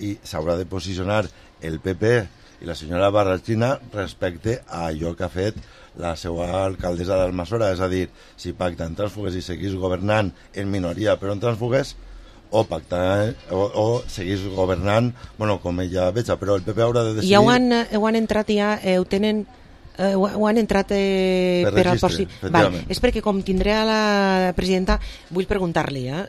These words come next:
Speaker 2: eh, que, que, que, que on se posicionarà, no? Com us ho dic, així en primícia.
Speaker 1: Haurà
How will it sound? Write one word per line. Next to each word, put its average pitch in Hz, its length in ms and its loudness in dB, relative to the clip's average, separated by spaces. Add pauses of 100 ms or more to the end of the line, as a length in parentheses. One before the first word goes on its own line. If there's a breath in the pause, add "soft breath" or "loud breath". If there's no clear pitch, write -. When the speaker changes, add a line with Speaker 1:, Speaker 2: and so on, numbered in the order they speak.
Speaker 2:
eh, 156 140 -2 (100)
que, 151 80 -8
que, 165 160 -2 (160)
que, - 300 -6
que 156 100 -4
on 160 160 0
se 151 80 -2
posicionarà, 135 640 -2
no? 147 80 -2
Com 147 160 -4
us 127 80 -4
ho 127 60 -2
dic, 127 100 -4
així 143 140 -4
en 123 100 -6
primícia. 135 320 -4 (240)
Speaker 1:
Haurà 98 160 0